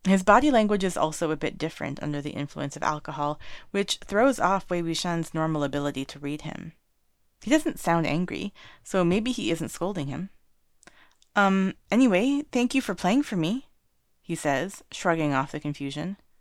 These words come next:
"No," Lan Wangji grunts, puncturing his point by strumming, uh, punctuating his point by strumming a G chord. He frowns at Wei Wuxian and says with a minute slur,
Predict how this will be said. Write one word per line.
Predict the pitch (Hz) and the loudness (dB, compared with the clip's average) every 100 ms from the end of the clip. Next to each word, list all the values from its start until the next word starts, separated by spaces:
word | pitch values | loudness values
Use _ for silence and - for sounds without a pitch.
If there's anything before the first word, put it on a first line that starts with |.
| _ _ _ _ _ _ _ _ | _ _ _ _ _ _ _ _
"No," | - 147 127 - - _ _ _ _ _ _ | -2 -2 -2 -8 -16 _ _ _ _ _ _
Lan | 151 147 | -2 0
Wangji | 147 147 139 | 0 -2 -6
grunts, | 131 147 - - - - - - - | -4 -4 -6 -16 -18 -20 -20 -20 0
puncturing | 302 294 - 254 226 | 4 6 6 4 4
his | 214 | 4
point | - 151 165 - | 2 0 0 0
by | 160 160 | 2 2
strumming, | 160 - 165 156 156 - - | 0 -2 2 2 2 -2 -2
uh, | 147 - - _ _ _ | -4 -4 -12 _ _ _
punctuating | 220 226 240 202 | 4 4 6 4
his | 180 | 2
point | - 165 | 2 0
by | - 156 | 2 -2
strumming | - 156 143 139 | 0 0 0 -2
a | |
G | 131 156 | -4 -6
chord. | - 117 - - _ _ _ _ _ _ _ - - | -6 -8 -8 -14 _ _ _ _ _ _ _ -20 -2
He | 185 | 0
frowns | 208 247 233 220 | 6 8 8 8
at | - | 4
Wei | 165 | 2
Wuxian | 143 - 156 139 | 2 0 -2 -2
and | 131 147 | 0 0
says | 185 175 | 2 0
with | 165 156 | 0 0
a | |
minute | 151 151 147 - | 2 2 0 -2
slur, | - 147 147 | -2 0 0